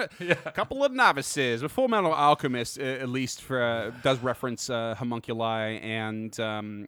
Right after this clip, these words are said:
Speaker 1: uh, obviously alchemy. Uh, and anyone who, uh, I mean, anyone listening to this,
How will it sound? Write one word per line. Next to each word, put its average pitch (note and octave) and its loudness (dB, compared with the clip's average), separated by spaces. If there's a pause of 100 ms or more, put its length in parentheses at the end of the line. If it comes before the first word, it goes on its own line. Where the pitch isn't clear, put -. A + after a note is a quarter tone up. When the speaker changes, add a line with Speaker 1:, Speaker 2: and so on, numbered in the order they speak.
(100)
Speaker 1:
uh, G#2 -6
obviously A2 -6
alchemy. G#2 -8 (480)
Uh, F#2+ -8 (100)
and G#2 -8
anyone A2 -6
who, G#2 -4
uh, G2 -6
I B2 -6
mean, A#2 -6
anyone D#3+ -2
listening C3+ -4
to A2+ -8
this, - -6